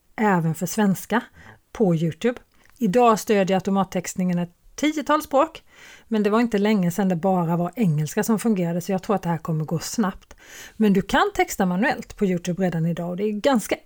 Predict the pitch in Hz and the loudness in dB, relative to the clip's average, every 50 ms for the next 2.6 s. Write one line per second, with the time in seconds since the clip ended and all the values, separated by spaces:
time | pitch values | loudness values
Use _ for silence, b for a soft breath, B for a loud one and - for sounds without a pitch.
0 | _ _ - 285 233 214 180 156 147 - - _ - 294 302 294 - - - 294 | _ _ 2 4 6 6 6 4 2 -2 -8 _ -2 0 0 0 -2 -4 -6 -6
1 | - - - _ _ - 285 285 - - 233 220 247 247 240 - - 202 - - | -6 -6 -16 _ _ 0 0 0 0 -2 0 2 2 0 0 0 -2 -2 -2 -4
2 | - - - 262 277 294 302 302 262 214 - | -4 -2 0 2 4 6 6 4 4 2 -2